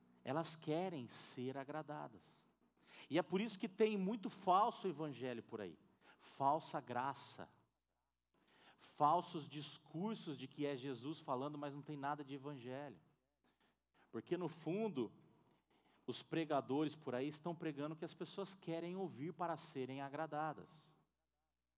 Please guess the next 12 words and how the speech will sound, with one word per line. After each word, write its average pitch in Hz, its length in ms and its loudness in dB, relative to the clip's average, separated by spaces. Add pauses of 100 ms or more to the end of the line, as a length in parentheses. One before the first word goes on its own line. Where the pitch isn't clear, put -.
(1600)
Então, 127 340 0
quem 254 200 -6
quer 233 160 2
pregar 143 360 0
o 135 40 2
evangelho 117 420 -4
de 107 100 -12
forma 107 380 -4
séria, 135 640 -2 (2250)
vai 113 260 0
ter, 131 520 -2 (560)
é, 101 720 -6